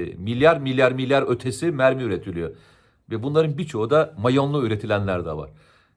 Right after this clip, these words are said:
O mayonlu üreten, ö-, üretenler için, e, pazar çok büyük.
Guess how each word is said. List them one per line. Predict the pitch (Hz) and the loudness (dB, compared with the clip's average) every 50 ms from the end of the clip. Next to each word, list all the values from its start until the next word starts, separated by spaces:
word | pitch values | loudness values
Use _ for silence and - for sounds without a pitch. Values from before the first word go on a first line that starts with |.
| _ _ | _ _
O | - 143 | -6 -2
mayonlu | 147 160 185 208 202 202 202 180 | 0 2 2 2 2 2 4 6
üreten, | 175 175 175 165 185 170 165 165 - 156 | 6 6 6 4 2 0 0 0 0 0
ö-, | 156 151 156 - 160 | 0 0 0 -2 -2
üretenler | 160 160 160 180 160 160 165 180 170 | 0 0 2 0 0 0 0 -2 -4
için, | 135 131 - - 180 196 202 - _ _ _ _ _ _ _ _ _ _ _ | -4 -6 -8 -6 -8 -8 -8 -10 _ _ _ _ _ _ _ _ _ _ _
e, | - 95 92 87 - - | -6 -6 -4 -6 -6 -10
pazar | - _ - - 139 139 131 147 165 180 190 - - - - _ | -16 _ -4 0 0 2 4 4 4 4 2 -2 -8 -18 -20 _
çok | - 165 156 - - | -6 -6 -6 -4 -6
büyük. | 110 98 85 - - | -8 -8 -8 -8 -14